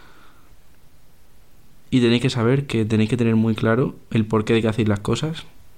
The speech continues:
y apoyaros en ese porqué cada vez que no queráis hacerlo. ¿De acuerdo?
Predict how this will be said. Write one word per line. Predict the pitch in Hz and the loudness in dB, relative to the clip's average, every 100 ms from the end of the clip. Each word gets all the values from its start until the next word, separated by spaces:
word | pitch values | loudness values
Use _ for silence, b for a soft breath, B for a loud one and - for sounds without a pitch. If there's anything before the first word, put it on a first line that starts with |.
| - - | -20 -10
y | 113 | 0
apoyaros | 117 107 110 117 120 | 2 4 4 4 2
en | 113 | -2
ese | 113 110 | -2 0
porqué | 107 107 117 | 0 0 -2
cada | 117 113 | 2 4
vez | 113 113 | 4 2
que | 107 | 0
no | 107 | 0
queráis | 104 110 113 | 2 0 0
hacerlo. | 107 - - 139 - b b b b b b b b b b - - - | 0 -2 -4 -6 -10 b b b b b b b b b b -20 -16 -4
¿De | 117 | -2
acuerdo? | 110 117 160 | 0 0 0